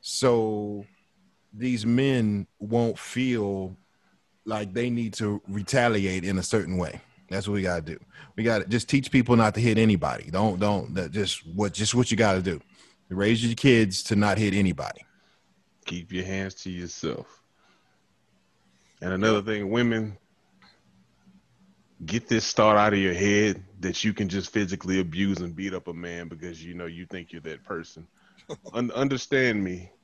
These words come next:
Speaker 2: If a man wanted to hurt you and wanted to actually fight you, you probably won't get up.
Speaker 1: Who's, who's hurting you, man? What's going on? What's going
Speaker 3: Yeah,
Speaker 1: on?
Speaker 3: I, we
Speaker 2: No,
Speaker 3: need to
Speaker 2: nobody's hurting
Speaker 3: in-,
Speaker 2: me, but this is what I
Speaker 3: intervention.
Speaker 2: s-,
Speaker 1: What's
Speaker 2: this is
Speaker 1: going
Speaker 2: what
Speaker 1: on
Speaker 2: I
Speaker 1: in Dallas? What's going on in Dallas, man? What you, what's going on out there?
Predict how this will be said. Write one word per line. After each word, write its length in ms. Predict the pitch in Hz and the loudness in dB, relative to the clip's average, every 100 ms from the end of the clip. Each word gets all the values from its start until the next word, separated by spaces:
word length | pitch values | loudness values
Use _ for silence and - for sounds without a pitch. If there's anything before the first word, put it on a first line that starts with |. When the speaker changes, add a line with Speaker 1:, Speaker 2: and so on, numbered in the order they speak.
| _ | _
Speaker 2:
If 180 | 104 107 | -2 2
a 80 | 104 | 2
man 560 | 104 113 131 143 127 92 | 4 4 4 2 0 2
wanted 300 | 113 117 107 | 4 2 0
to 100 | 90 | -4
hurt 320 | 107 113 - | -6 -8 -10
you 120 | 123 113 | -8 -8
and 140 | 87 101 | -8 -6
wanted 160 | 113 | -4
to 80 | 98 | -2
actually 300 | 107 110 98 | -4 -4 -10
fight 300 | - 107 104 | -4 -2 -2
you, 220 | 113 123 - - - | -8 -12 -16 -20 -10
you 120 | 110 | -2
probably 380 | 113 110 98 90 | 0 0 -4 -8
won't 280 | 85 73 | -10 -12
get 120 | 82 65 | -12 -12
up. 120 | - _ _ - _ | -12 _ _ -20 _
Speaker 1:
Who's, 300 | 311 302 - | 10 10 10
who's 300 | 233 311 - | 10 10 12
hurting 280 | 254 208 139 | 12 12 10
you, 160 | 120 | 10
man? 220 | 98 98 151 | 8 8 6
What's 140 | 254 | 4
going 280 | - 180 117 | 6 8 8
on? 220 | 92 82 | 4 2
What's 160 | 226 - | 0 0
going 240 | 107 87 | -2 0
Speaker 3:
Yeah, 180 | - 175 | 4 4
Speaker 1:
on? 160 | 226 208 | 4 4
Speaker 3:
I, 40 | |
we 80 | 226 | 6
Speaker 2:
No, 180 | 392 415 | 8 8
Speaker 3:
need 20 | |
to 60 | 180 | 8
Speaker 2:
nobody's 460 | 285 285 269 226 175 | 8 8 8 6 6
hurting 320 | 233 208 160 | 6 6 6
Speaker 3:
in-, 80 | 277 | 6
Speaker 2:
me, 120 | 311 | 6
but 160 | 180 | 6
this 160 | 202 247 | 4 6
is 80 | 160 | 6
what 20 | |
I 20 | 147 | 8
Speaker 3:
intervention. 300 | 165 196 123 | 10 8 6
Speaker 2:
s-, 80 | - - - | -4 -10 2
Speaker 1:
What's 0 | |
Speaker 2:
this 160 | 403 254 | 6 8
is 60 | 226 | 10
Speaker 1:
going 200 | 254 208 | 10 12
Speaker 2:
what 80 | |
Speaker 1:
on 80 | 185 | 12
Speaker 2:
I 40 | 165 | 12
Speaker 1:
in 60 | |
Dallas? 480 | 160 147 117 104 - | 12 10 8 4 6
What's 160 | 330 - | 6 10
going 240 | 254 196 | 10 12
on 160 | 160 147 | 10 10
in 80 | |
Dallas, 360 | 131 120 95 87 | 8 6 6 2
man? 140 | 104 | 4
What 180 | 180 - | 4 4
you, 60 | 294 | 4
what's 140 | 330 | 2
going 240 | - 170 120 | 4 4 4
on 120 | 104 | 2
out 140 | 82 | 0
there? 220 | 78 69 | -4 -8